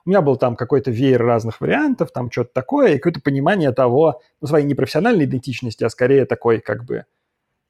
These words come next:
та-, понимание того, какие у меня сильные стороны. М,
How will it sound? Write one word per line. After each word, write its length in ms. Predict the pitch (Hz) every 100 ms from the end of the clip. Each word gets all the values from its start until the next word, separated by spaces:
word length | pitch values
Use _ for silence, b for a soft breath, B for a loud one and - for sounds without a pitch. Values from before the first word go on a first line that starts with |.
| _
та-, 100 | 156 - -
понимание 560 | 156 147 160 214 147
того, 260 | - 123 156
какие 240 | 135 -
у 40 | 127
меня 100 | 120
сильные 280 | 143 123
стороны. 420 | 113 - - - _ _ _ _ _ _ _ _ _ _ _ _ _ _
М, 420 | 220 95 92 95